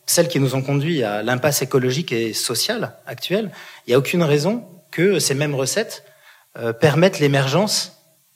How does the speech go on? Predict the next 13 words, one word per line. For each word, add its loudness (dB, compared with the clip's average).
de 2
ces -2
futurs -4
souhaitables, -2
de 0
cet, -6
euh, -6
autre -4
avenir -4
que, -4
auquel -2
nous -2
aspirons. -6